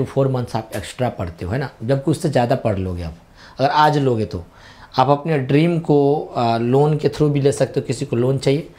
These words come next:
तो डिस्क्रिप्शन में मेरा नेम और आप मेरा कोड यूज़ कर सकते हो। इसके लिए आपको ट्वेंटी फ़ाइव परसेंट प्लस टेन परसेंट का डिस्काउंट मिलेगा। इसका मतलब टोटल, क्या मुझे आप टोटल बता सकते हो?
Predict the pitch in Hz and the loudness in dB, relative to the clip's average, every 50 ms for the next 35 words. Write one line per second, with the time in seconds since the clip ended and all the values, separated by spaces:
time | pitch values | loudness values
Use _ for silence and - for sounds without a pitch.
0 | - - - - - - - 113 110 123 127 - - - 131 - - - 143 139 | -20 -20 -20 -20 -20 -12 -8 -4 -2 -2 -2 -2 -2 -2 -2 -2 0 0 2 2
1 | 131 127 127 127 127 123 127 131 143 151 156 170 170 - - - 120 113 110 107 | 2 2 2 0 0 0 2 2 2 2 0 -2 -4 -8 -10 -8 -6 -4 -4 -6
2 | 107 - - - 120 131 147 156 - - - - - _ - 131 120 113 117 110 | -6 -8 -6 -2 2 2 2 2 0 -6 -18 -20 -20 _ -8 -6 -4 -4 -4 -6
3 | - - 139 147 139 131 123 113 113 110 113 - 117 101 - - 90 - - - | -2 2 2 4 4 2 -2 -4 -4 -6 -4 -6 -6 -6 -6 -8 -10 -10 -12 -12
4 | 90 87 - - - - - - - - - - - - - - - 180 170 175 | -12 -12 -14 -16 -20 -20 -20 -20 -20 -20 -20 -20 -20 -20 -14 -2 0 0 0 2
5 | - 233 240 240 214 220 220 220 233 254 285 - - 170 160 165 165 - 185 170 | 4 6 6 6 6 4 0 0 -2 -4 -6 -6 -2 0 0 0 0 -2 -4 -2
6 | 170 170 170 165 165 170 165 - 160 165 165 165 - 139 120 - - 151 170 170 | 0 0 0 2 0 0 0 2 2 2 2 0 -2 -4 -4 -4 -4 -6 -6 -4
7 | - - 135 123 - - 147 135 135 139 - 117 110 123 127 - 123 110 104 107 | -2 -2 -2 -2 -2 -2 -2 -2 -2 -2 -4 -4 -4 -4 -4 -4 -6 -6 -6 -6
8 | - - 123 123 123 123 127 123 120 120 120 127 123 120 - - 127 117 113 113 | -6 -6 -6 -6 -4 -4 -2 -2 -2 -2 -2 -4 -4 -6 -6 -4 -4 -2 -2 -2
9 | - 131 127 120 - - 151 147 147 151 135 117 - - 160 160 165 160 156 165 | -2 -2 -4 -4 -2 0 0 0 2 2 0 2 2 2 2 2 4 4 4 2
10 | 156 - 156 147 139 156 156 151 147 - 151 143 143 135 - - 165 165 | 2 2 -2 -4 -2 -2 -4 -2 0 0 0 0 -2 -4 -6 -6 -10 -12